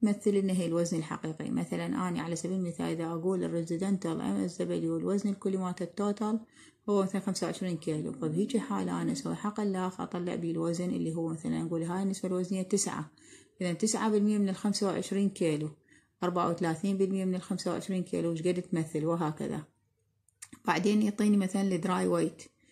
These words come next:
الدراي ويت دا تشوفوه هنا، الدراي ويت اللي هي هذه الأوزان مالته اثنين بوينت سبعة، اثناعش إلى آخره.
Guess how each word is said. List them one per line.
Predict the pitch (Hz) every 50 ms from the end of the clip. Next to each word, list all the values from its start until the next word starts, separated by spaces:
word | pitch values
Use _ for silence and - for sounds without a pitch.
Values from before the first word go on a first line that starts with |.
| - - - _ _ _ -
الدراي | 190 185 180 185 185 190 190 180
ويت | 180 190 196
دا | 180 185
تشوفوه | 175 - - 170 - - - - -
هنا، | 165 90 85 85 - 175 185 104 - - - _ _ - 196
الدراي | 180 170 175 175 180 180 180 170
ويت | 165 175 180 196 208 208
اللي | 202 180 170 180 180 175
هي | 170
هذه | 170 160 160 170 160
الأوزان | - - 170 160 160 175 165 170
مالته | 170 165 165 170 175 - 185
اثنين | 185 185 - 175 170
بوينت | 165 - - 170 165 156
سبعة، | - - 170 170 185 175 180 180
اثناعش | 190 185 - - - - 180 180 185 -
إلى | 180 165 160 156 156
آخره. | 160 - - 180 190 196 214 233